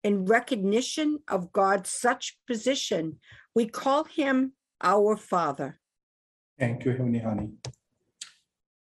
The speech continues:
Speaker 2: And then based on this E D P content,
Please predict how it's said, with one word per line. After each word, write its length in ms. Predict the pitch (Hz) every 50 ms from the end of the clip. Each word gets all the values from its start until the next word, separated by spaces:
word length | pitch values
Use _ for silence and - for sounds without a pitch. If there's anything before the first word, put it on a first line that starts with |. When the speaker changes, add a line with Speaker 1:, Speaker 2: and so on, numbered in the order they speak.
| _ _ _
Speaker 2:
And 520 | - 139 127 127 123 123 120 120 120 117 117
then 220 | 117 117 117 -
based 340 | - 170 196 190 - - 208
on 160 | 202 196 175
this 280 | - 180 175 165 - 175
E 200 | 165 156 147 143
D 200 | 135 139 127 -
P 160 | - 127 120
content, 1080 | 117 - - - 127 123 120 120 - - 131 123 117 107 101 98 98 101 101 104 110